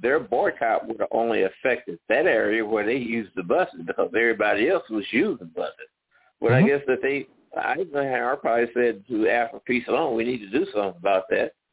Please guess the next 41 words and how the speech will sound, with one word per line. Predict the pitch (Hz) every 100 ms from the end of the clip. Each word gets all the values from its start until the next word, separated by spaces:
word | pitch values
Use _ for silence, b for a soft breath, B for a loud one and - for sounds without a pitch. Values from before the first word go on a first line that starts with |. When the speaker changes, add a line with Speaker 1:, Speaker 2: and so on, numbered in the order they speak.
| _
Speaker 1:
And | - 107
then | 131 139
we | 131
can | 127 104
also | 110 180 - 110 - - _ _ -
work | - 92 131 131
on | 120 117
this | 123 -
internet, | 117 - 131 131 - -
uh, | 98
this, | 113 113 107
uh, | 110 104 - _ _ _ _ -
uh, | 92 90 90 92
this | 95 107 -
highway | 123 143 147 110 -
system | 101 107 113 98 - _ _ -
in | 104
the | 107
United | 110 110 107 123 -
States | 139 165 123 -
where | 104 101
more | 104 127 123 -
cars | 127 156 113 117 -
can | 110 87 b b _
get | 110 110
on | 101 107
them | 131
and | 120 82
travel, | - 98 90 120 - -
which | 101 110 -
would | 87
help | 101 110 -
G | 87 107 127 85
M | 92 - b b -
and | 98 98
also | 104 147 101 101
at | -
the | -
same | 92 95
time | 98 95 87
help | 90 101